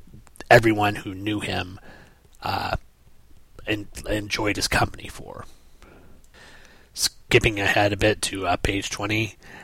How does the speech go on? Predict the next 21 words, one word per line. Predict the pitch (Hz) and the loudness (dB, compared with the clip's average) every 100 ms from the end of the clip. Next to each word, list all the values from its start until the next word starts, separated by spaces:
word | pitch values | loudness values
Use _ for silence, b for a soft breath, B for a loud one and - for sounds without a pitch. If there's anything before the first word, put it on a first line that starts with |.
| B | B
Guy | - 120 120 | 8 10 10
tells, | - 110 107 104 - | 10 8 6 0 2
uh, | 98 92 - - - | 6 4 2 -8 8
Ice | 127 113 - | 10 10 8
about | - 95 - | 6 4 4
the | |
girls | 90 98 95 98 | -2 2 2 2
who | - | 0
were | 98 | 0
hanging | - 110 101 90 | 4 2 2 0
off | 90 92 | 2 4
of | 107 | 4
him | 101 104 95 | 2 0 2
that | 90 85 - B B B B - | 2 2 -6 B B B B 6
they | 123 | 10
had | 123 - - | 10 6 8
actually | 120 120 - 104 101 | 8 8 4 2 0
finished | - 120 104 - | 0 2 2 2
their | - 92 87 | 0 0 -2
written | 90 127 107 | 0 0 0
exam | 95 - 95 90 85 82 87 | -4 0 2 4 2 0 -4